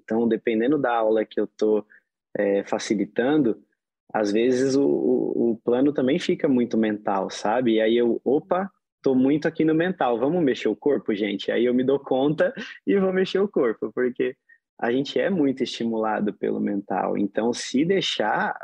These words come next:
a gente fica, vai embora pro mental. Então, por exemplo, aqui eu tô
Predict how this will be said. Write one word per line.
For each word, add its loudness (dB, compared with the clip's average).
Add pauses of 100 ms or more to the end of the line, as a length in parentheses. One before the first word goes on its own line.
a -2
gente -2
fica, -2 (520)
vai -2
embora 2
pro -2
mental. 0 (360)
Então, 0
por 2
exemplo, 0
aqui 0
eu 2
tô 2